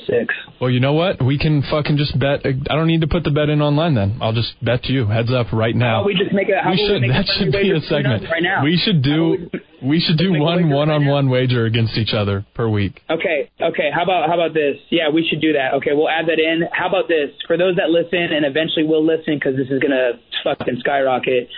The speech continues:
Speaker 1: you tell
Speaker 2: Yeah,
Speaker 1: us
Speaker 2: it's
Speaker 1: what
Speaker 2: huge.
Speaker 1: the punishment is for the loser of our one bet of the week that we don't agree on.
Speaker 2: Wow. Wow.
Speaker 1: Don't make me
Speaker 2: Okay.
Speaker 1: too crazy, though, people. I'm not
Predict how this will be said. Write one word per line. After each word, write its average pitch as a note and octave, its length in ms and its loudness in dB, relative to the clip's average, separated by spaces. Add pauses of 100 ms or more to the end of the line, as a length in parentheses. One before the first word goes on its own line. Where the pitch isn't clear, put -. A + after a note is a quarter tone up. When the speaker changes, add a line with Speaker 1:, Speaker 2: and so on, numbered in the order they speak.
(340)
Speaker 1:
you G#3 200 2
tell G#3+ 240 0
Speaker 2:
Yeah, F3 120 0
Speaker 1:
us - 120 -4
Speaker 2:
it's C#3 80 -10
Speaker 1:
what D#3+ 140 -2
Speaker 2:
huge. D#3+ 140 -6
Speaker 1:
the - 60 -4
punishment D#3+ 540 0
is C#3 380 0
for D3+ 100 0
the C#3+ 80 -2
loser D3 440 2
of C3 200 0
our C3 640 0 (380)
one D#3 440 2
bet D3+ 160 0
of D3 80 -2
the C#3+ 80 0
week C#3 280 0
that C3+ 160 0
we C3 80 2
don't B2+ 220 0
agree A#2+ 260 0
on. A2+ 260 -2 (540)
Speaker 2:
Wow. A#2 320 -4 (1120)
Wow. A#2+ 260 2
Speaker 1:
Don't A3+ 140 0
make C4 160 0
me A#3+ 80 0
Speaker 2:
Okay. G#3+ 120 0
Speaker 1:
too G3+ 60 2
crazy, E3 280 0
though, D3+ 160 0
people. E3 240 0
I'm E3+ 100 2
not F#3 140 0